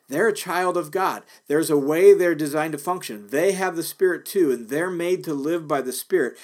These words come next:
And for whatever reason, there's an issue here, and we need to figure out what that is, diagnose that, and set things right. Restore them. In fact, the word restore sometimes was actually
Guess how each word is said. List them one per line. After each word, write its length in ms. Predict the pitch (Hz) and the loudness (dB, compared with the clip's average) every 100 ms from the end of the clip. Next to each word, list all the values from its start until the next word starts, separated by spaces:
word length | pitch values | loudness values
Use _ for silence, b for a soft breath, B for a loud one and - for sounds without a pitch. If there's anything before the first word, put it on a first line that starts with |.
| B | B
And 120 | 131 | -10
for 80 | 131 | -2
whatever 400 | 135 165 190 165 | 0 2 2 2
reason, 340 | 180 185 135 120 | 4 2 0 -4
there's 220 | 143 139 | -4 -4
an 100 | 131 | -6
issue 380 | 170 196 - 123 | -2 0 -2 -6
here, 340 | 120 104 110 127 | -6 -4 -2 -4
and 140 | 117 B B B | -8 B B B
we 100 | 143 | -4
need 120 | 160 | -4
to 80 | 147 | -2
figure 320 | 190 190 175 | 0 2 0
out 180 | 165 156 | -2 -4
what 140 | 147 | -4
that 180 | 147 139 | -2 0
is, 260 | 175 147 123 | 0 0 -2
diagnose 640 | 131 139 127 135 175 - | -4 -4 -4 -4 -4 -4
that, 220 | 113 131 - B 139 | -6 -10 -10 B -12
and 160 | 135 | -12
set 400 | - - 170 - | -12 -8 -8 -8
things 340 | 170 156 135 151 | -10 -8 -10 -6
right. 300 | 156 113 - | -6 -6 -8
Restore 880 | 139 147 - - - 185 202 208 143 | -6 -6 -8 -12 -6 0 2 2 -2
them. 280 | 107 90 | -6 -12
In 80 | 101 | -12
fact, 300 | - 127 - | -8 -8 -6
the 80 | 127 | -4
word 260 | 131 139 123 | -2 -2 -4
restore 640 | 120 - - 170 170 143 | -8 -12 -10 -4 -2 -2
sometimes 560 | - 180 226 147 131 127 | -4 -8 -6 -6 -6 -6
was 160 | 120 | -6
actually 480 | 127 123 - 127 | -4 -4 -4 -6